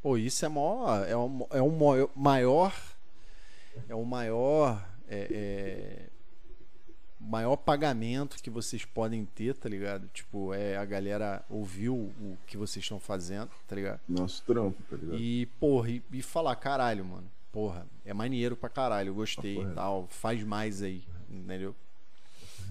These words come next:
Speaker 1: Muito bom, muito bom. Cara, assim, e falando de, de influência, assim, tá ligado? De, de, de, de grupos de rap, de, de cantores de rap, assim, quais são as tuas,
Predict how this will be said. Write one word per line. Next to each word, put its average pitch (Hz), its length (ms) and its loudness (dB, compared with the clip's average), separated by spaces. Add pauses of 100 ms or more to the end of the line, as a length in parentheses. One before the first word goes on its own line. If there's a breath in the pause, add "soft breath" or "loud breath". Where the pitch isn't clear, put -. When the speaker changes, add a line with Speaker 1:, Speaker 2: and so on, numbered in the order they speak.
(140 loud breath)
Speaker 1:
Muito 107 240 -2
bom, 107 220 2
muito 101 220 -4
bom. 92 240 -2 (380 soft breath)
Cara, 190 260 6
assim, 147 340 2
e 139 60 -2
falando 220 460 2
de, 185 320 -2
de 147 260 -4
influência, 156 760 0
assim, 123 280 0
tá - 160 -4
ligado? 104 340 -2
De, 101 220 -4
de, 101 480 -4
de, 101 500 -4
de 107 140 -4
grupos 110 520 2
de 92 120 -2
rap, 101 420 -2
de, 92 180 -4 (140)
de 98 340 -4
cantores 110 560 -2
de 92 120 -2
rap, 95 400 0
assim, - 300 -2 (1300 loud breath)
quais 120 200 0
são 117 220 0
as 107 140 -2
tuas, 104 400 -2